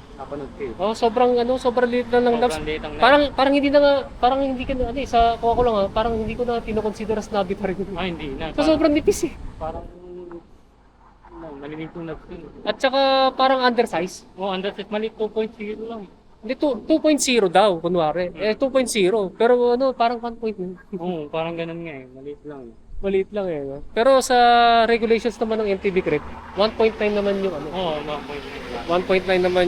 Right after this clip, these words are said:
Speaker 2: yung, ah, one point nine naman yung pinaka-minimum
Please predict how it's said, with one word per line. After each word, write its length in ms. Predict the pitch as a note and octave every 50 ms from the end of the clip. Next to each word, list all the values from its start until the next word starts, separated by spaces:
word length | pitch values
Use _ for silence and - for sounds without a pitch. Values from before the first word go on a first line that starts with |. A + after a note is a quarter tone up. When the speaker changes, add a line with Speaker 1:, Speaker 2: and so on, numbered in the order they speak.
| F3+ F3+
Speaker 2:
yung, 320 | F3+ F3 E3+ E3+ E3 E3 D#3+ D#3+ D#3+
ah, 360 | D#3 D#3 D3+ D3 D3 D3 C#3+ C#3 C#3 - - - - - - - - - - - - - - - - - -
one 140 | E3+ E3+ E3+ -
point 160 | F3+ F3 E3
nine 160 | E3+ E3+ E3
naman 220 | E3 D#3+ E3 D#3+ D#3 D#3
yung 320 | D#3+ D#3+ D#3 D#3 D3+ D3 D3
pinaka-minimum 720 | - F3 D#3+ E3 D3+ D#3+ D#3+ D#3+ D#3 D3+ D#3 D3+ D#3 D3+